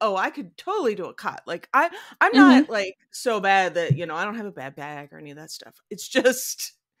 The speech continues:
Speaker 1: it's not comfortable <laughs> anymore. And, uh, actually, where we camped that time was really rocky. But, um,
Speaker 2: Mm-hmm.
Speaker 1: I would love one of those. And I told you, when I was a kid, we had a big old van. Like one of, like one of those. I mean,
Speaker 2: Yeah.
Speaker 1: this was, like, the seventies, so, but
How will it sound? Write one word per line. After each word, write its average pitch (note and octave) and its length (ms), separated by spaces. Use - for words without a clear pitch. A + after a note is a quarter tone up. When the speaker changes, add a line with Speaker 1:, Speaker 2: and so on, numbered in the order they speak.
Speaker 1:
it's - 140
not F3+ 140
comfortable F3+ 440
<laughs> - 40
anymore. B3+ 560
And, A#3+ 200
uh, - 180
actually, B3 380
where B3 180
we B3+ 120
camped A#3+ 340
that F#3+ 160
time F3 260
was F3+ 140
really G#3 200
rocky. D3+ 600
But, G3 220
um, E3+ 320
Speaker 2:
Mm-hmm. G#3+ 420
Speaker 1:
I F#3+ 120
would F#3+ 180
love F#3 420
one E3+ 140
of D#3 80
those. D#3+ 380
And F#3+ 160
I G3 60
told A#3 320
you, G3 140
when F#3+ 260
I F#3+ 80
was F3+ 140
a F#3 60
kid, G#3 440
we F3+ 140
had F3+ 160
a E3+ 80
big F#3 260
old F#3+ 240
van. F3+ 480
Like A3 200
one A3+ 100
of, G3 220
like G#3 260
one G3+ 120
of F3 60
those. D#3+ 220
I A3 40
mean, A#3 40
Speaker 2:
Yeah. G#3 200
Speaker 1:
this E3+ 220
was, - 120
like, D#3+ 180
the - 80
seventies, C#3+ 460
so, D3 160
but C3 180